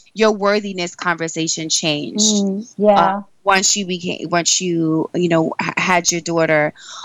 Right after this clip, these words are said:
Speaker 1: Um,
Speaker 2: Mm.
Speaker 1: so what changed or shifted that, you know, got you to this space of, um,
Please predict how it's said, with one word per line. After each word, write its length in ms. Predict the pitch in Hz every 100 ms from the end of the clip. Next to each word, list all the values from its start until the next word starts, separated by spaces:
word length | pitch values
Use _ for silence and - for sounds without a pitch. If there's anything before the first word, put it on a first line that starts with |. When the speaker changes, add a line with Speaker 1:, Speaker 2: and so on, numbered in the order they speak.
| - -
Speaker 1:
Um, 420 | 165 156 151 151
Speaker 2:
Mm. 40 | - _
Speaker 1:
so 560 | - - 220 190 175 - - - _ -
what 400 | 185 240 311 -
changed 840 | - - 269 247 240 175 160 165
or 140 | 175 175
shifted 880 | - - 269 - - 185 170 151 _ _ _ -
that, 400 | 185 185 175 - - - _ _ _ _ -
you 60 |
know, 160 | 247 208
got 340 | 196 180 220
you 60 | 208
to 180 | - 180
this 200 | 165 165
space 440 | - 165 160 - -
of, 400 | 156 151 151 151 - - - - 160
um, 480 | 165 151 151 147